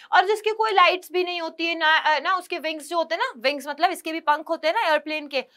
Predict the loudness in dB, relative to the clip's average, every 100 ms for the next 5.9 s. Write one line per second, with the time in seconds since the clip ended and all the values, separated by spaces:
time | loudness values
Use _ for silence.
0 | 0 6 6 6 4 4 6 2 -4 -20
1 | _ _ 6 8 10 10 10 8 8 6
2 | 2 2 2 -4 -4 -8 -10 -20 _ _
3 | 6 8 8 8 8 8 6 4 2 2
4 | 4 4 2 -2 -4 -2 0 6 6 4
5 | -2 -4 -2 2 4 6 6 4 2